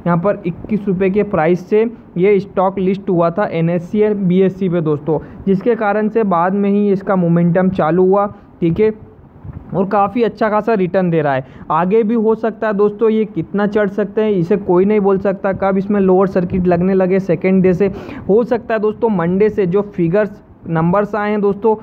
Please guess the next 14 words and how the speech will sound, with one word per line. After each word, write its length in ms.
वो 80
काफ़ी 300
ख़राब 420
आए, 160
हो 240
सकता 300
है 140
कि 140
selling 420
pressure 320
ऊपर 260
से 140
आ 120
जाए, 260